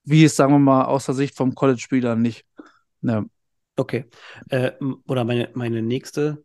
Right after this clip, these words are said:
Speaker 2: oder mein nächster Gedanke wär, äh, wie siehst du in den nächsten Jahren vielleicht durch diese ganzen, ähm,
Speaker 1: <clears throat>
Speaker 2: Systeme jetzt, wie das Pathway-Programm, durch die E L F und so weiter,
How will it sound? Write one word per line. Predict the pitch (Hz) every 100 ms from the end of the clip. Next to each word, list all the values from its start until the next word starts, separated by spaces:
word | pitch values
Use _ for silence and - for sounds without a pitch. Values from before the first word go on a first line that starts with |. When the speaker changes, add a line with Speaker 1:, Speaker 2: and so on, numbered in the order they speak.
| -
Speaker 2:
oder | 123
mein | 117 113
nächster | 123 - 110
Gedanke | 113 131 139 160 147
wär, | 139 156 180 - - _
äh, | - 123
wie | 117 113 123 120
siehst | 131 143 -
du | 143
in | 127
den | 117
nächsten | 113 123 - -
Jahren | 113 110 143
vielleicht | 151 117 120 117 _ _
durch | 127 110
diese | 117 117
ganzen, | 120 135 - 120 117 - _ _
ähm, | - 113 110 113 113 -
Speaker 1:
<clears throat> | 139
Speaker 2:
Systeme | 170 208 - 143 147 139
jetzt, | 127 120 -
wie | 123
das | 131
Pathway-Programm, | - 120 113 117 113 117 - 113 117
durch | 123
die | 135 -
E | 127
L | 113
F | -
und | 120
so | 113
weiter, | 113 117